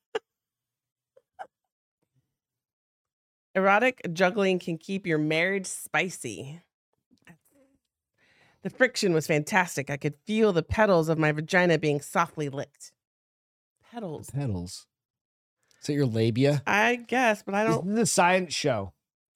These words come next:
Speaker 2: So we're
Speaker 1: Another
Speaker 2: allowed
Speaker 1: man
Speaker 2: to say
Speaker 1: has
Speaker 2: these
Speaker 1: saved
Speaker 2: things?
Speaker 1: my marriage.
Speaker 2: What was that?
Speaker 1: Another man has saved my marriage.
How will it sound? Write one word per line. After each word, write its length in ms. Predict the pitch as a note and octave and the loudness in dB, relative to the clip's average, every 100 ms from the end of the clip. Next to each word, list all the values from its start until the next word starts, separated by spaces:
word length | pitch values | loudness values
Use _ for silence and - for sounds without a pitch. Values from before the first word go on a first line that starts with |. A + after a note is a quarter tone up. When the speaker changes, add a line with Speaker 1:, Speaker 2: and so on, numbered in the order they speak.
| - | -8
Speaker 2:
So 400 | - E3 D3 C#3+ | 2 4 6 6
we're 160 | C#3 E3+ | 6 6
Speaker 1:
Another 160 | D3+ | 6
Speaker 2:
allowed 100 | D#3 | 6
Speaker 1:
man 220 | D#3+ G#3+ F#3+ | 6 4 4
Speaker 2:
to 40 | |
say 20 | |
Speaker 1:
has 100 | - | 4
Speaker 2:
these 100 | D#3+ | 4
Speaker 1:
saved 220 | A3 G#3+ | 4 2
Speaker 2:
things? 40 | G#3+ | 2
Speaker 1:
my 140 | G3 | 0
marriage. 520 | G3 F#3 G3 D4 - - | 4 4 4 2 -2 0
Speaker 2:
What 100 | A#2+ | 0
was 100 | A2 | 2
that? 200 | B2 B2+ | 0 -2
Speaker 1:
Another 300 | E3+ E3+ F3+ | 0 2 4
man 300 | F3+ F3+ F3 | 2 2 0
has 160 | F3+ F3 | -2 -4
saved 260 | F3 D#3+ E3+ | -4 -4 -4
my 140 | D3+ | -4
marriage. 800 | D3+ D#3+ A#3 D#4+ - - - - | -2 -2 -4 -8 -14 -16 -18 -20